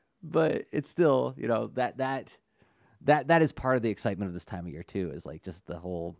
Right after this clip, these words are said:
dressing up as, like, what you, play acting, right?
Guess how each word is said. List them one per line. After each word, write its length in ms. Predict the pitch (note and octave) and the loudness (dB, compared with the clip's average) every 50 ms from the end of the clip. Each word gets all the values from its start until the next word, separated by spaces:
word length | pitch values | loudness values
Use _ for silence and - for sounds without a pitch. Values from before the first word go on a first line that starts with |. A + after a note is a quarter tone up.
| _ _ _ _ _ _ _ _ _ - | _ _ _ _ _ _ _ _ _ -18
dressing 400 | A2 G#2+ B2 A#2 - - A#2+ G2+ G2 | -4 -2 0 0 0 -2 -6 -6 -6
up 220 | G2+ F#2 - - - _ _ _ _ | -8 -10 -12 -16 -20 _ _ _ _
as, 280 | - G2 G2 F2+ - - | -4 -4 -4 -4 -4 -4
like, 160 | F#2+ F#2 E2+ - | -6 -6 -6 -8
what 240 | F#2 F#2 F#2+ - | -4 -4 -4 -2
you, 320 | - F#2+ G2 F#2+ F#2+ F#2 F2 - _ _ _ _ _ _ _ _ _ - _ - - | -2 -4 -4 -4 -4 -6 -8 -10 _ _ _ _ _ _ _ _ _ -20 _ -12 0
play 200 | - - F#3 F3+ | 4 4 6 6
acting, 380 | D#3 B2 A#2 - - A2 F2+ - _ _ _ _ _ _ | 4 2 -2 -6 -8 -10 -10 -10 _ _ _ _ _ _
right? 260 | - A2+ A#2+ B2+ A#2 | -6 -6 -6 -6 -8